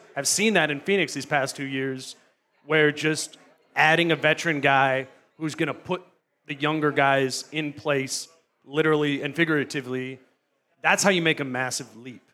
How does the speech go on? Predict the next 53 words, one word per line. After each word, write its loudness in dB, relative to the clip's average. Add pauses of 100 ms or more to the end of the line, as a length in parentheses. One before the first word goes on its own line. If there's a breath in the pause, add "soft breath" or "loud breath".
(220)
in, -6
in -8
the -6
standings, -2
and -6
that's 0
what -6
Phoenix -2
did. -2
They 4
went, -4
they -8 (200)
got 0
Chris -6
Paul, 2
they 0
went -4
to -10
the -6
finals -2 (360)
their -10
fir-, -6 (100)
first -4
season, -4
and -6
I 0
think -4 (880)
the -10 (120)
impact, -2
we -12
always 0
say 2
that 0
with -10
Rudy, -6
right? -8
The, -12
the -6
impact 0
that -10
Rudy -2
has, 0 (560)
I -8
think -2
it's -2
kinda 0
similar 2
to 0
what, 0
what -6
Chris -6
Paul 4
has -4